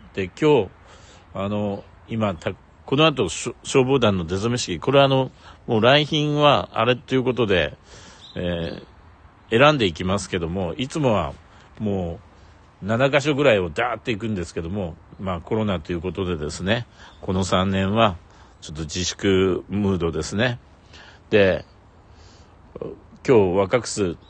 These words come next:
高木瀬、高木瀬若楠もですね、「待っとったよ、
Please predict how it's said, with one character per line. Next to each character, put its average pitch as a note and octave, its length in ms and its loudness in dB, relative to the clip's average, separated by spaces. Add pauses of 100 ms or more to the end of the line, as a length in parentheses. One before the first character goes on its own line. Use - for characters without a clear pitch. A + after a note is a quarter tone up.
(720)
高 G2 260 0
木 - 80 -12
瀬、 G2 240 0
高 G#2+ 280 0
木 F#2+ 80 -10
瀬 A#2+ 100 2
若 G#2 280 4
楠 - 200 -10
も F2+ 100 -4
で D#2 120 -6
す - 100 -12
ね、 D#2+ 200 -8 (840)
「待 A#2 220 0
っ - 60 -20
と D#3+ 120 2
っ D#3 40 -2
た E3+ 260 4
よ、 C#3+ 340 6